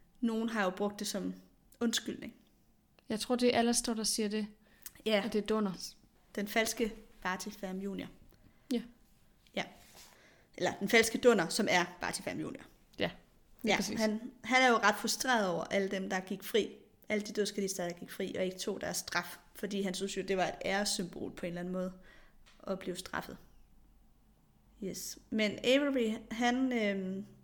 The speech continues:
Speaker 1: gik på Hogwarts sammen med Snape. Han var en del af det der crew, Slytherin-banden der, som alle sammen blev dødsgardister. Og, øh, han bliver jo straffet et par gange. Det er også ham, der bliver straffet på kirkegården. Han er den første, der kommer tilbage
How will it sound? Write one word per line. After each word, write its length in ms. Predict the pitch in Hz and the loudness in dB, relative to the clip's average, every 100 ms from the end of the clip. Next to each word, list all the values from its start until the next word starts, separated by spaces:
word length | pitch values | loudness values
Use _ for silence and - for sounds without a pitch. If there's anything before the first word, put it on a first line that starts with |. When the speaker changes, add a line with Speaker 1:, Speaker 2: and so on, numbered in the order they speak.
| - - | -20 -4
Speaker 1:
gik 200 | - 240 | -2 0
på 60 | 233 | 0
Hogwarts 400 | 247 254 226 - | -2 0 -2 0
sammen 160 | 240 | 0
med 60 | 208 | 0
Snape. 340 | - 247 247 | 0 0 0
Han 120 | 262 240 | 0 0
var 60 | |
en 100 | 240 240 | 0 0
del 200 | 240 208 | 2 2
af 60 | |
det 100 | 202 | 0
der 160 | 208 208 | 0 0
crew, 260 | - 233 240 - - _ _ | 0 0 0 -4 -20 _ _
Slytherin-banden 1500 | - - 233 220 202 190 208 - - _ _ - 208 208 226 | -6 0 0 2 0 -2 -6 -14 -20 _ _ -4 -2 -2 -2
der, 140 | 214 196 - | 0 -2 -4
som 180 | - 214 202 | -8 -4 2
alle 160 | 208 | 2
sammen 160 | 208 196 | 2 -2
blev 140 | 202 | -4
dødsgardister. 640 | 208 208 - 220 196 - - - - - - - - - - - - - - - - - | -4 -4 -2 -6 -6 -8 -10 -12 -20 -20 -20 -18 -18 -20 -20 -20 -20 -20 -20 -20 -16 -2
Og, 340 | 226 214 202 185 | 2 6 6 4
øh, 80 | 190 | 4
han 160 | 254 | 4
bliver 120 | 269 269 | 8 8
jo 60 | |
straffet 420 | 240 - 254 349 | 6 6 4 6
et 60 | 311 | 2
par 120 | - | 2
gange. 320 | 208 185 226 247 | 4 4 2 -2
Det 80 | - | 0
er 40 | 233 | 2
også 140 | 247 | 2
ham, 120 | 254 | 2
der 80 | 247 | 0
bliver 140 | 247 220 | 2 0
straffet 380 | - 233 254 | 4 4 4
på 80 | 254 | 0
kirkegården. 640 | 254 - 359 320 220 - 208 - - - - - - | -2 2 2 2 0 -2 -6 -14 -20 -20 -20 -20 -16
Han 220 | - 247 | 0 2
er 200 | 247 240 | 4 2
den 220 | - 233 220 | 0 -4 0
første, 360 | 240 240 - | 2 0 -2
der 100 | 220 | -4
kommer 260 | 208 220 202 | -2 -2 -2
tilbage 560 | 202 - 208 208 240 | -4 0 2 2 0